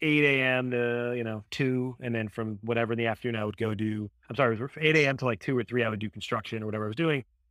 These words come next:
And then I would do the afternoon 'cause the print edition back then, they actually printed things,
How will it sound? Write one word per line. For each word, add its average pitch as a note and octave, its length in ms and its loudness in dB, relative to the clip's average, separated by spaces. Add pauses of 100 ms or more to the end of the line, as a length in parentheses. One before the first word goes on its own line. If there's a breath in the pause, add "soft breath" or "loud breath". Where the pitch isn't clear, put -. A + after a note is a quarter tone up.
And B2 100 0
then B2 60 6
I A#2+ 40 8
would A#2+ 80 4
do B2 100 4
the A#2+ 100 6
afternoon C#3+ 380 2
'cause C3 140 -2
the A2 80 -6
print D#3 300 -2
edition B2 360 -2
back G#2+ 200 -2
then, D3+ 120 -2
they A#2 60 0
actually A2 220 -6
printed A#2 380 -4
things, G2+ 360 -8